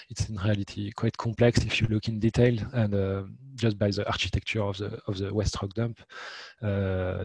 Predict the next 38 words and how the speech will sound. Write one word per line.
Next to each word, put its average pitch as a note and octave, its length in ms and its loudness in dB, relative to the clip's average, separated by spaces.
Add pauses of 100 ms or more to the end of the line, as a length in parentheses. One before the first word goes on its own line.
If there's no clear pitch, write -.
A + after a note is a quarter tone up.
the F#2+ 140 -4
deposition G2+ 680 -2
with, G2 200 -4
uh, F#2+ 120 -6
the G2+ 220 -8
creation F#2+ 420 0
of F#2+ 220 -6
platforms, G#2+ 680 2 (420)
the G2+ 120 0
segregation G2+ 760 4
of, G2 260 -4
uh, G2 220 -4
of, - 240 -8
uh, G#2 200 -6 (560)
of G2+ 200 -4
blocks A2 300 4 (160)
when G#2+ 240 -2
it's, - 180 -4
uh, G#2 180 2
deposit-, G#2 500 0 (200)
deposited. G#2+ 600 0 (1080)
So G#2+ 200 0
the, F#2+ 220 -2
the, G2 180 -4
the G2+ 160 -4
movement A2 420 0
of G#2 160 0
water, A2 260 2
uh, G2+ 340 0 (160)
inside A2 380 4
your G#2+ 160 2
waste G#2+ 180 4
rock A2 160 4 (100)
dump G#2+ 360 2
is - 120 -2
complex. A#2+ 420 2 (480)
What A2 220 0
is G#2 120 4